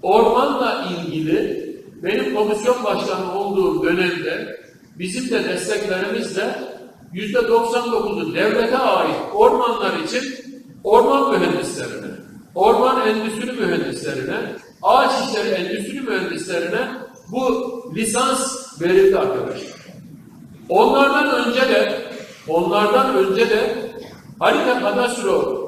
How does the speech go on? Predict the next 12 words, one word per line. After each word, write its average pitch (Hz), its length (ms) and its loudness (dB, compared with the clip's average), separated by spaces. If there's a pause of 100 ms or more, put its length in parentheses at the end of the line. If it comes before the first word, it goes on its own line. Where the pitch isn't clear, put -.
(120)
büroları - 920 4
yetkilendirildi. 156 920 -4 (540)
Tapu 247 280 6
kadastronun 233 880 2
işlerini 202 580 0
yapmadan 220 720 0 (380)
o - 480 6 (240)
bürolar 233 600 4
lisanslı - 420 -2
hale 165 300 0
getirildi. - 500 -8 (1300)
Şimdi - 560 0